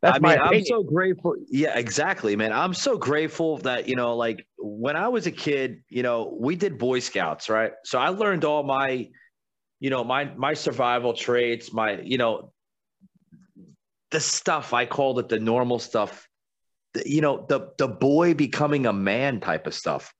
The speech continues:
Speaker 2: That was normal back then. Like, when you, you know, kinda graduated from Boy Scouts, you went into, uh, or excuse me, what was it? Cub Scouts. You graduated from Cub Scouts and you went into Boy Scouts, right? That was, like, the teenage years.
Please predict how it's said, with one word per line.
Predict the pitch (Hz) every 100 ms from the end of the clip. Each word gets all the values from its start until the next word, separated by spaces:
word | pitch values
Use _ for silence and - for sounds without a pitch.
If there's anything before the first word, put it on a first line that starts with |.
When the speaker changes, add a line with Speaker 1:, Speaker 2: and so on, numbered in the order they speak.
| - - _
Speaker 2:
That | 147 160
was | 185 156
normal | 127 120 190 208 131
back | 92 85 -
then. | 92 85
Like, | 92 98 - - - - -
when | 110 151
you, | 151 196 - -
you | - 151
know, | 160 127
kinda | - 165 156
graduated | 98 107 120 135 139 131 127
from | 113
Boy | 98 117 120
Scouts, | - 127 127 -
you | 104
went | 110 113
into, | 101 - 101 98
uh, | 95 90 87 82 - -
or | 101
excuse | 95 123 104
me, | 90 80 - _ _ _
what | 87 90
was | 76
it? | 73 - _ -
Cub | 127 135 110
Scouts. | - 92 85 90 - -
You | 101
graduated | 92 110 113 113 104
from | 101 90
Cub | - 143 143
Scouts | - 107 98 -
and | 104
you | 104
went | 101 104
into | 98 101 92
Boy | 87 127 123
Scouts, | - 78 - - - _ _ -
right? | 92 98
That | 98
was, | 95 101
like, | 90
the | -
teenage | - 104 104 107 101
years. | 117 123 120